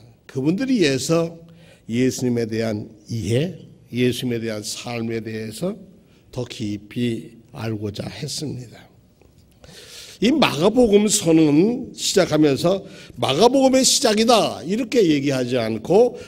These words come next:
"하나님의 아들 예수 그리스도의 복음의 시작이다" 이렇게 말합니다. 이제 이게 복음서를 기록해 나가는 마가라고 하는 사람의 증언은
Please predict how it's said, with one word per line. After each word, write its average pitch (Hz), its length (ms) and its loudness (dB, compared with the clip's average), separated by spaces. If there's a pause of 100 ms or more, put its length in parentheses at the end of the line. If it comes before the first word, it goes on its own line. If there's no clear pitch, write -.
"하나님의 165 600 4
아들 175 360 0
예수 185 380 0
그리스도의 277 680 -2 (1040)
복음의 110 460 -4
시작이다" 101 840 -8
이렇게 120 340 -2
말합니다. 95 680 -6 (1400)
이제 180 240 2
이게 202 400 4
복음서를 226 640 4
기록해 185 320 2
나가는 175 400 0
마가라고 131 540 -2
하는 185 160 4
사람의 151 320 0
증언은 131 760 2